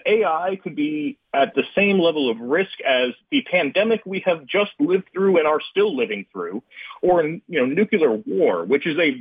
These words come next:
very real possibility as the U S and nato continue to push for,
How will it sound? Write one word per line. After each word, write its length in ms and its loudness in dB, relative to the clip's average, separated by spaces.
very 320 2
real 340 -2
possibility 840 0
as 340 2
the 80 -6
U 180 2
S 180 2
and 200 -4
nato 320 0
continue 640 -2
to 300 2
push 160 2
for, 160 -2